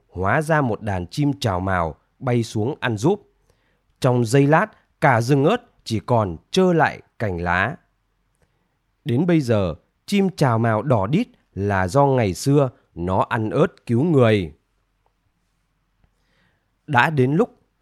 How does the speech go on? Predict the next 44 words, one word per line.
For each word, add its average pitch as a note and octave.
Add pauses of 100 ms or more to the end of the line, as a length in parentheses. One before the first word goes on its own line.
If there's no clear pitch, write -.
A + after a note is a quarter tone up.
phải F#2
xây -
nhà A2+
kim D#3+
cương D#3+
giữa A2
sông F3
Hằng F2 (100)
chảy D#2
xiết. - (680)
Chàng D#3
trai G3+
và B2
dân E3+
làng A#2+
Trời G2 (260)
đổ A2
rất D#3
nhiều A#2+
công E3
đẵn E3
gỗ E3+ (280)
thả F2
xuống B2
sông. D#3 (600)
Nhưng G#2+
gỗ B2+
dù A2+
nặng A2+
dù B2
to F3
mấy E3+ (260)
cũng G3+
đều B2
bị F2+
nước F3
cuốn B2+
phăng D#3+
đi D#3 (220)
như A#2+ (100)
cuốn A#2
một C#3+
chiếc F3
lá. A2